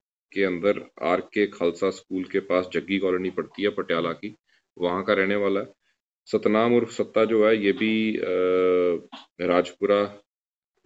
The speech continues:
में गांव नीलपुर का रहने वाला है। और तीसरा आरोपी दविंदर उर्फ काका जो है, ये थाना गन्नौर, जिला पटियाले का रहने वाला है। इसमें जो रविंदर है, ये एक टैटू, अ, मेकिंग का काम करता है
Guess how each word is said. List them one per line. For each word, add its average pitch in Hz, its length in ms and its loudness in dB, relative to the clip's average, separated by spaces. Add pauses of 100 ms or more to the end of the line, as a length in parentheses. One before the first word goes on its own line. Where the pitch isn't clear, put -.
(140)
में 95 420 0
गांव 92 260 0
नीलपुर 98 540 0
का 98 280 -2
रहने 85 280 -6
वाला 90 240 -2
है। - 60 -12 (680)
और - 260 -4
तीसरा 120 380 2
आरोपी 117 380 0
दविंदर 98 440 0
उर्फ 107 340 2
काका 101 340 0
जो 98 240 0
है, 104 100 -8 (680)
ये 110 280 4
थाना 107 680 -4
गन्नौर, 92 540 -2
जिला 95 220 2
पटियाले 82 380 0
का 80 120 -4
रहने 67 240 -6
वाला 58 240 -14
है। - 60 -20 (560)
इसमें 127 320 0
जो 131 100 8
रविंदर 113 400 4
है, 123 120 4
ये 120 220 2
एक 117 160 -4
टैटू, 117 640 0
अ, 95 320 -8 (720)
मेकिंग 95 300 -4
का 107 120 2
काम 101 280 -2
करता 101 300 -2
है 120 180 -4